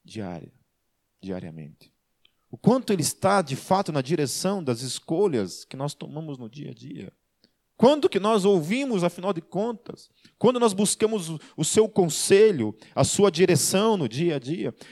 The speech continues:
E o quanto, de fato, as nossas vidas é somente essa vida levada ao vento, não ao vento do Espírito, mas ao vento do mundo,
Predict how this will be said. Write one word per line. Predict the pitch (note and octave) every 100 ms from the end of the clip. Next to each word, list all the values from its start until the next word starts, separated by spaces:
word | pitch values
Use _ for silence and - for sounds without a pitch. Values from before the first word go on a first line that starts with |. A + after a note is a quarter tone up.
| -
E |
o | G3+
quanto, | - C4+ C#4+ G3+
de | F#3+
fato, | - A#3+ A3
as |
nossas | A3+ - G#3+ D#3
vidas | A3 A#3 A#3
é |
somente | G#3 A3 G3+ A3+ - G3
essa | F#3 - F3
vida | C#3 F#3+ E3 D#3 - _ _
levada | D3+ C3+ C#3 C#3 C#3+ C3+ B2 A2 -
ao | A#2+ G#2+
vento, | G2+ C3 D3 C#3 C#3 - C3 - A#2
não | D3 D3
ao | A#2+
vento | A#2+ C3 -
do | A2
Espírito, | G2 - C3 C#3 C3 - - - _ _ _ _
mas | G#2 A2+
ao | A2
vento | G#2+ A#2+ G2
do | G2
mundo, | G2+ B2 C3+ B2 A#2+